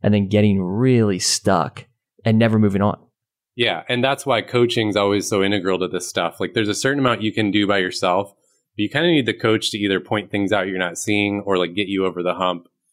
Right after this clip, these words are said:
Speaker 2: So, yeah, like, vision, goal setting, that stuff's really effective in coaching. But you're right. Sometimes it's like, all right, let's start with setting up a weekly planning rhythm is what I call it.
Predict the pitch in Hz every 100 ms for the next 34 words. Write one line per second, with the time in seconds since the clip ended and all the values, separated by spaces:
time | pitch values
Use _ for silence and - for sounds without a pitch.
0 | _ _ - 120 107 95 - _ _ _
1 | _ 139 113 98 95 98 123 127 123 107
2 | 107 110 117 107 104 135 - 170 139 98
3 | 101 107 107 107 104 101 _ _ _ -
4 | 104 107 95 - 123 123 120 - - 104
5 | 95 101 98 120 120 120 _ _ _ 120
6 | 117 110 104 87 - 117 135 139 131 120
7 | 104 - 113 98 95 120 - 151 131 131
8 | - 120 117 110 104 107 95 98 98 107
9 | 104 107 110 _ _ 110 101 98 95 90
10 | 85 85 92 - 95 92 92 - 85 87